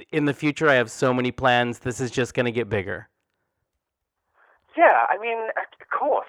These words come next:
Speaker 2: I mean, it's daunting. It's exciting. Um, I took a couple of hours off this morning. Uh, like, Robin's over from England, and we were
Speaker 1: That's
Speaker 2: staying in
Speaker 1: right.
Speaker 2: Manhattan, and we, we kind of decided to do a little bit of, like, take some time out. We've been working really hard. Let's go and do, be tourists for,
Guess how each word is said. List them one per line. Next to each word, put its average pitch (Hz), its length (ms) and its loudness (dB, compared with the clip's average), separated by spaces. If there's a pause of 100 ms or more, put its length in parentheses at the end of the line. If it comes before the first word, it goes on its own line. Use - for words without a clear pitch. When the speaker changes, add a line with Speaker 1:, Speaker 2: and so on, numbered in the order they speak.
(120)
Speaker 2:
I 151 80 -4
mean, 185 280 -6
it's 160 160 -6 (360)
daunting. 160 640 -6
It's - 160 -12
exciting. 147 720 -8 (280)
Um, 123 520 -4
I 123 60 -6
took - 180 -18
a 151 80 -20
couple - 260 -6
of 120 60 -8
hours 120 280 2
off 117 160 -4
this - 160 -20
morning. 123 440 -10 (220)
Uh, 110 200 0
like, - 180 -10
Robin's 131 480 -6
over 107 180 -8
from 101 180 -14
England, 110 420 -12 (500)
and - 80 -20
we 104 60 -18
were 98 60 -16
Speaker 1:
That's - 200 -14
Speaker 2:
staying 120 120 -8
in 117 60 -10
Speaker 1:
right. 107 100 -8
Speaker 2:
Manhattan, 110 460 -10
and 117 140 -14
we, 123 520 -14
we 123 80 -20
kind 147 300 -10
of 165 60 -20 (200)
decided - 280 -8
to - 0 -
do 113 40 -20
a - 120 -20
little 123 140 -12
bit - 40 -18
of, 113 60 -16 (280)
like, 127 220 -12
take 165 140 -18
some 180 100 -20
time 156 220 -8
out. 117 360 -2 (400)
We've - 100 -20
been 107 220 -18
working 110 280 -8
really 131 200 -10
hard. 113 240 0
Let's 113 120 -10
go 117 120 -8
and 113 80 -16
do, 110 160 -18
be 110 100 -18 (140)
tourists 113 400 -10
for, 98 100 -12